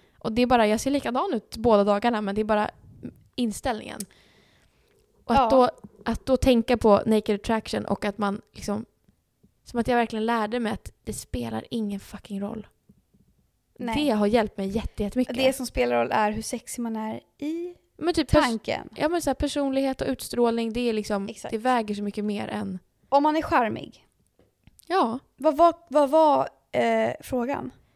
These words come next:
Speaker 1: Hur gör ni för att ha en bra relation till er kropp och ett utseende? Den är svår, jag kämpar med det varje
Speaker 2: Men
Speaker 1: dag.
Speaker 2: så här, jag tänker också att så här, måste man ens ha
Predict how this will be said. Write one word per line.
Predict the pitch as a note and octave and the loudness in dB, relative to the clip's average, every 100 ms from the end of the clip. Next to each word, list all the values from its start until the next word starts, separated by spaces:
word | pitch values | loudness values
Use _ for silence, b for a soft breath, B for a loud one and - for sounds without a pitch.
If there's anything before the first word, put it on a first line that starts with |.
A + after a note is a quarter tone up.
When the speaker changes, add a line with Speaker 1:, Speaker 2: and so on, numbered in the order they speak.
| _ _ _ _ | _ _ _ _
Speaker 1:
Hur | C4+ | 0
gör | B3+ C4 B3 | 6 6 6
ni | A#3+ | 2
för | A#3 | 0
att | |
ha | A#3 | 0
en | A3+ | 2
bra | A3+ A3+ | 4 6
relation | A3 G#3+ G#3+ C#4 G#3+ | 4 0 0 -2 0
till | G#3+ | -2
er | G#3 | -2
kropp | - A#3 - - | -4 -8 -8 -8
och | G#3+ | -6
ett | A3 | -4
utseende? | A3 G#3+ - C4+ - - G#3+ _ - A#3 | -2 -4 -4 -6 -6 -8 -10 _ -10 2
Den | B3 B3+ | 6 6
är | |
svår, | C#4+ C4+ A#3 | 4 4 6
jag | G#3+ - | 6 2
kämpar | B3+ A#3 | 0 0
med | B3 C4+ | 0 0
det | |
varje | C#4 C#4 C4+ | 2 2 4
Speaker 2:
Men | C4+ | 6
Speaker 1:
dag. | A3+ | 6
Speaker 2:
så | D4 | 6
här, | A2+ G#2+ | 6 6
jag | B3 B3 | 4 6
tänker | C#4+ C4+ | 2 4
också | B3 A#3 | 2 2
att | - | 2
så | |
här, | G#3+ G#3 - | 2 2 -2
måste | B3+ B3+ - - | -4 -2 -4 -4
man | C4 | -2
ens | A#3+ A#3 | -2 -2
ha | C#4+ C#4+ B3 | 0 2 2